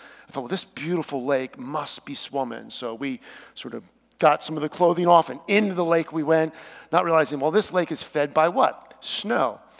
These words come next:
Um, so, <laughs> and it's cold at night, so that was like fifty degree water. It was like almost walking on water. I s-, skimmed across the lake. Um,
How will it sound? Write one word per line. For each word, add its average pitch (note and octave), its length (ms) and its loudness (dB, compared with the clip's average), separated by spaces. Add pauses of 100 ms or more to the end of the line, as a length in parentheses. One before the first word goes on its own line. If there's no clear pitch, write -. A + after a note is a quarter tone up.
(300)
Um, C3 520 2 (300)
so, - 180 -2 (480)
<laughs> - 460 -12
and F3 160 6
it's - 280 -2
cold A3+ 360 4
at E3 80 -2
night, C#3+ 280 0
so C#3+ 100 -8
that F#3 160 6
was D#3 100 -4
like D3+ 160 2
fifty - 420 -4
degree E3 240 0
water. D#3 320 8
It E3 140 -2
was D#3+ 160 -4
like C#3+ 220 2
almost F3+ 380 4
walking D#3+ 400 6
on C3 100 -4
water. B2+ 220 -2
I C#3 100 4
s-, - 300 -8
skimmed F#3 640 4
across C#3 340 2
the C#3+ 80 -12
lake. C3 240 2 (400)
Um, C3+ 560 2